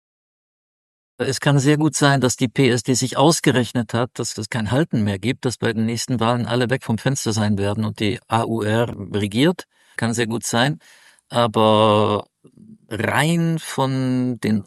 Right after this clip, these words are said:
Äußerungen her sieht es vorerst eher danach aus, dass man einfach einen Sündenbock suchte für die Wut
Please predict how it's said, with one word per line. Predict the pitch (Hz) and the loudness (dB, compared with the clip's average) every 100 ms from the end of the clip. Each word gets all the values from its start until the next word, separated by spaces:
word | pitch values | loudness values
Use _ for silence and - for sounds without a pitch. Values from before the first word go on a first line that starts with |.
| - | 0
Äußerungen | 147 160 160 143 139 123 | 2 2 2 2 2 0
her | 123 120 117 | 2 2 0
sieht | - - - 127 - | -4 -10 -8 -8 -4
es | 110 - - - _ _ _ _ _ _ | -4 -4 -8 -14 _ _ _ _ _ _
vorerst | 139 151 135 127 - | 2 4 4 0 0
eher | 131 120 | 2 2
danach | 117 113 107 - | 4 2 0 2
aus, | 107 104 - - _ _ _ | 0 0 -2 -12 _ _ _
dass | - 107 | -4 -2
man | 117 113 | -2 0
einfach | 135 151 123 | 0 0 -2
einen | 110 104 | 2 2
Sündenbock | 95 127 139 143 123 120 113 | 2 2 2 2 2 0 0
suchte | - 117 127 - 131 | 0 0 0 0 -4
für | - - 113 110 | -2 -4 0 2
die | 107 117 101 | 2 -2 0
Wut | 110 139 | 0 0